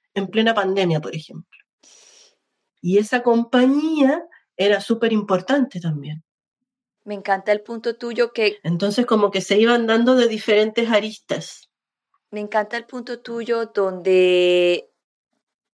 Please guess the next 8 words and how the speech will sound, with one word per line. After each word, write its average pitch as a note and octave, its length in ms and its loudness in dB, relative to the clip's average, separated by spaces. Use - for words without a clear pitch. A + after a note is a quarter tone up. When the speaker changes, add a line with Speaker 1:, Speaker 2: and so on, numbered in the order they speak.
Speaker 2:
tú A#3+ 160 0
con C#4 180 -10
tu A#3 140 -10
corazón G3 680 -2
ayudaste F#3 560 2
a G#3 40 4
la G#3+ 120 2
persona F#3 680 0